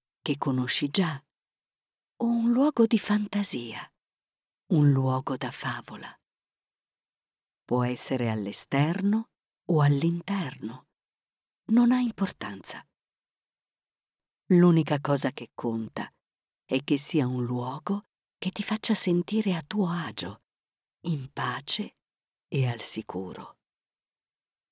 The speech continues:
Lì non può succederti nulla. Lì stai solo bene. Percepisci il rilassamento e ti senti al sicuro.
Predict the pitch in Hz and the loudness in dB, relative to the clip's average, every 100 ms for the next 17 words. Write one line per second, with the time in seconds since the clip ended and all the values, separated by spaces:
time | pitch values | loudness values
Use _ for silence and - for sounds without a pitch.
0 | _ _ _ _ _ _ _ _ _ 175 | _ _ _ _ _ _ _ _ _ 2
1 | 156 160 151 151 143 147 143 - 147 - | 6 6 6 4 0 -4 -4 -4 -2 0
2 | 175 180 180 - 185 190 123 107 - - | 0 0 -4 -2 0 0 -2 -6 -8 -12
3 | - _ _ _ _ _ _ _ _ _ | -14 _ _ _ _ _ _ _ _ _
4 | _ _ _ - 147 143 139 - 131 123 | _ _ _ 2 6 6 6 2 -2 -2
5 | - 127 123 117 123 110 104 - _ _ | 0 0 -2 -4 -6 -6 -8 -16 _ _
6 | _ _ _ _ _ _ _ _ _ 208 | _ _ _ _ _ _ _ _ _ 2
7 | 196 - 202 - 202 - 190 165 165 190 | 2 2 -2 0 -2 0 0 -2 -2 0
8 | 165 143 - 123 117 110 101 - - _ | 0 -2 -2 -2 -2 -4 -8 -16 -18 _
9 | _ _ _ _ _ _ _ 151 147 147 | _ _ _ _ _ _ _ -2 0 0
10 | - 127 123 - 139 139 - - - - | 2 2 0 0 0 0 -6 -6 -8 -10
11 | - - | -14 -18